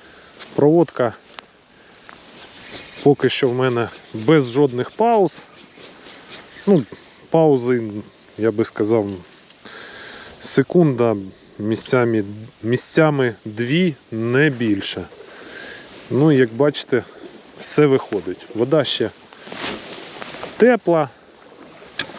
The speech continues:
Я, до речі, вдягнув тільки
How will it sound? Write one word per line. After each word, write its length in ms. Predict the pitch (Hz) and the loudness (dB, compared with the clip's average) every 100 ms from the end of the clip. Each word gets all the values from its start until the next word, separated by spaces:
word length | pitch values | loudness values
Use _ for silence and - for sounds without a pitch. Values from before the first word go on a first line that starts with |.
| - - - - - - - - | -18 -18 -20 -20 -20 -20 -20 -4
Я, 160 | 104 110 | 0 2
до 160 | 101 | 0
речі, 300 | 104 104 - | 0 0 -2
вдягнув 500 | 95 101 120 117 120 | -4 0 0 2 -2
тільки 360 | 107 110 - 104 | -2 -6 -4 -4